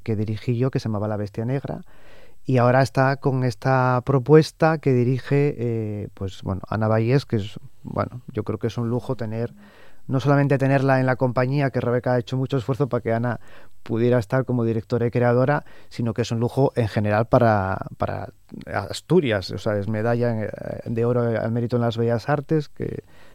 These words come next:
la acaba de recibir, eh, bueno, su trayectoria de casi más de cuarenta años de, de teatro contemporáneo y de apuesta por la danza,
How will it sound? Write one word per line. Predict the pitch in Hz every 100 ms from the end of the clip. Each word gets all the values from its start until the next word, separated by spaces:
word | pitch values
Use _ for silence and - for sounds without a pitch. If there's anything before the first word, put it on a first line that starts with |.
| -
la | -
acaba | 110 107 107
de |
recibir, | 110 113 117 113 147 160 170 170 - - - -
eh, | - 101 101 101
bueno, | 107 95 -
su | -
trayectoria | 110 104 98 - 117 113
de | 113 110 101
casi | 117 120
más | 113 113
de | 113
cuarenta | 110 113 117
años | 117 107
de, | 104 107 101 98 - - _
de | - 117
teatro | 104 117 117 120 117 110 -
contemporáneo | - - - 107 113 127 151 151 147 147
y | 143 127
de | 117
apuesta | 110 - 120 -
por | 101 107
la | 104
danza, | 131 147 151 - 156 147